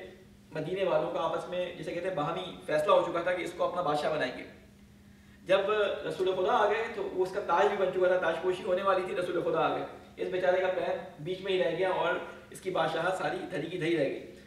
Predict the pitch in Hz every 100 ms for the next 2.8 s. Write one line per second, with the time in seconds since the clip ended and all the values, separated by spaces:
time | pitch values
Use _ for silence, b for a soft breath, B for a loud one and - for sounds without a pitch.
0 | B B - 196 208 202 220 226 214 214
1 | 196 180 226 226 - - - - - 160
2 | 185 214 - - 180 175 175